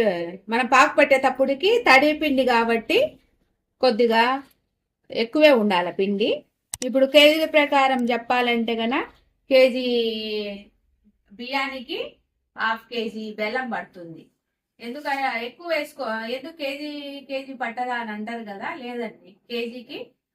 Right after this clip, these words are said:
ఆ, హాఫ్ కేజీ బెల్లం వేసుకుంటే అప్పుడు కరెక్ట్ సరిపోతుంది. ఇది పిండి ఉన్నా కూడా వేస్ట్ ఏం కాదు,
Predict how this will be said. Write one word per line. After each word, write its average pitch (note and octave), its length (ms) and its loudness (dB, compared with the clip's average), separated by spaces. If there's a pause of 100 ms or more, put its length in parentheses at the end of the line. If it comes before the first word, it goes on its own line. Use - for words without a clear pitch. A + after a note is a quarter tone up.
(220)
ఆ, G#3+ 380 -2
హాఫ్ A#3+ 180 -6
కేజీ A#3+ 460 -6
బెల్లం A3+ 340 -6
వేసుకుంటే A#3 920 -8 (140)
అప్పుడు - 320 -18
కరెక్ట్ B3+ 440 -12
సరిపోతుంది. F3 920 -16 (840)
ఇది C#4+ 240 -12 (500)
పిండి D#4+ 300 -10 (1600)
ఉన్నా E4 320 -4
కూడా D#4 340 -6 (500)
వేస్ట్ C#4+ 300 -2
ఏం D4 200 -4
కాదు, A#3 340 -6